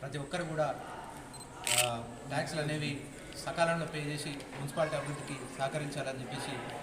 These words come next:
ఈ సందర్భంగా కోరుతా ఉన్నాం. అదేవిధంగా ఏదైతే,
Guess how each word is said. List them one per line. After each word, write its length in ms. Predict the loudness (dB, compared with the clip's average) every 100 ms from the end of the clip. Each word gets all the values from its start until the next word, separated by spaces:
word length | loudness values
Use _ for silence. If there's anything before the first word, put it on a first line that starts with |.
| -6 -6 -4
ఈ 40 |
సందర్భంగా 600 | -2 0 0 0 2 0 -2 -6 -8 -6 -4
కోరుతా 220 | -2 0
ఉన్నాం. 240 | 0 -2 -6 -10 -10 -6 -2
అదేవిధంగా 640 | 2 2 2 4 4 4 0 -4 -4 -4 -4 -2
ఏదైతే, 540 | 0 0 2 0 0